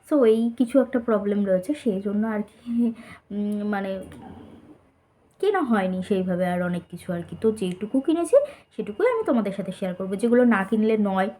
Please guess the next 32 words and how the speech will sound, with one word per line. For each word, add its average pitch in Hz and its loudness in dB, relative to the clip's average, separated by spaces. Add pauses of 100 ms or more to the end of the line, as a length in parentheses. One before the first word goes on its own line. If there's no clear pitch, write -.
(280)
যেগুলো 220 4
দেখলাম 226 4
নতুনত্ব, 208 2
যেগুলো 202 -2
দেখলাম 202 -4
না, 202 0 (160)
এগুলো 226 0
পুরীর 233 4
স্মৃতি, 233 2
এগুলো 220 6
নিয়ে 202 4
যেতে 208 -2
হবে। 185 0 (120)
So 196 0
সেগুলোই 202 -2
আমরা 233 4
কিনেছি। 170 -6 (640)
তো 302 0
চলো 214 0 (120)
বেশি 202 -4
আর 240 2
কথা 233 0
বাড়াবো 208 2
না, 254 2
না 208 0
বাড়িয়ে 196 -2 (300)
চলে 214 2
যাই 233 -2 (360)
যে 262 -6
কী 240 -2
কী 269 0
কিনেছি 320 4